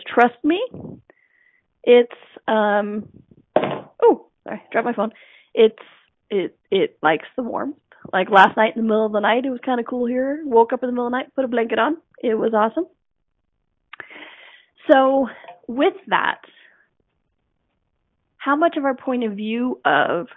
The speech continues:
winter's coming, must buckle down, must be like those little squirrels and, uh, you know, stock up for the winter,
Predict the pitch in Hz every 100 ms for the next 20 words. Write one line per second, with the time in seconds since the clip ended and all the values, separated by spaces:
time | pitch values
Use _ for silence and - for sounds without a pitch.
0 | _ 214 226 233 285 - - 320 269 269
1 | 294 302 - - _ _ 220 220 - 233
2 | 226 247 240 262 247 226 247 - _ _
3 | 226 220 233 - 240 233 226 226 226 220
4 | 233 240 254 247 - - 277 285 254 240
5 | 262 240 214 214 202 - - - - 202
6 | 214 - _ _ _ _ _ 226 190 202
7 | 202 - _ - - 254 240 254 - -
8 | 240 233 233 247 233 202 208